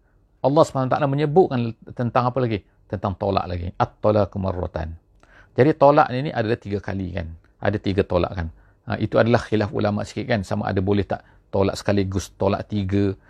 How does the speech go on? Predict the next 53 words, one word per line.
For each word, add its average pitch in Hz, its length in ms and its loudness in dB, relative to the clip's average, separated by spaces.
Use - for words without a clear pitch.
ataupun 104 480 0
tolak 104 240 2
ni 104 80 -4
mesti 95 160 -4
sekali, 101 480 -2
satu 101 400 -4
saja, 101 240 2
walaupun 101 320 0
sebut 101 200 -6
tiga 98 200 -2
jadi 98 160 0
satu. 101 240 -2
Itu - 160 -6
ada 104 120 0
khilaf 101 360 -2
ulama 98 280 -2
lah 120 240 2
kan. 95 60 -2
Kita 104 160 -8
tak - 40 -2
bincang. 92 240 -2
Dalam 104 160 2
mazhab 113 200 2
Syafi'i 110 440 -2
dia 120 80 2
boleh 107 200 2
jadi. 85 280 -4
Kita 104 180 -6
sebut 113 240 -2
tiga, 123 320 2
dia 139 80 6
akan 123 80 -2
jadi 104 220 4
tiga. 87 240 -4
Jadi 110 160 -2
Allah 143 160 0
Ta'ala - 160 -2
sebut 156 300 2
sini 135 180 -2
masalah 117 400 -2
hukumnya 110 460 0
ialah, 120 180 0
itu 123 160 -6
masalah 123 400 0
perbezaan-perbezaan 110 680 0
di 101 80 -2
kalangan 104 260 -2
ulama, 104 400 -2
eh. 92 80 -4
Yang 117 140 6
saya 185 160 8
nak 143 80 2
sebut - 240 0